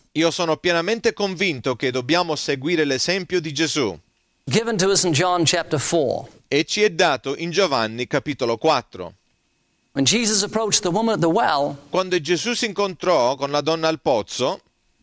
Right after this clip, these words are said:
Speaker 2: he spoke in the natural realm first.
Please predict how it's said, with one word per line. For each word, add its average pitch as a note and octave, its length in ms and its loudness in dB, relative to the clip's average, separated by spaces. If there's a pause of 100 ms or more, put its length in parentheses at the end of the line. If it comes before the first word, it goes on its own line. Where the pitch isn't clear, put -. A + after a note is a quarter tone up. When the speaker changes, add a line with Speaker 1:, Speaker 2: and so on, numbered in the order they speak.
(840)
Speaker 2:
he C3+ 60 -2
spoke G#3+ 480 0
in F#3+ 60 0
the E3+ 80 2
natural G3 480 0
realm E3+ 300 2
first. B2+ 600 0